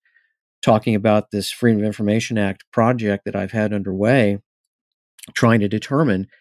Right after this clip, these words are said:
exactly whether or not, you know, we have been a target. And of course,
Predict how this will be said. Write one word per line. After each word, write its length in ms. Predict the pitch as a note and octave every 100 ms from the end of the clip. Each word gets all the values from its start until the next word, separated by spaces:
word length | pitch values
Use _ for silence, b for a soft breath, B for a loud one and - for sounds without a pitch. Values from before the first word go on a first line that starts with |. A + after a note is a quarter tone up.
| b b b _
exactly 440 | A#2 A#2 A2+ G#2+
whether 380 | F#2+ G#2+ A#2 G#2+
or 180 | A2+ G2+
not, 400 | G#2+ C#3 G#2+ G#2+
you 120 | - A2+
know, 100 | G2+
we 180 | A2
have 140 | A2+ G#2+
been 100 | G#2
a 60 |
target. 420 | G#2 D3+ E3+ G2 F#2+
And 120 | F#2+
of 60 |
course, 400 | - G2+ G2+ -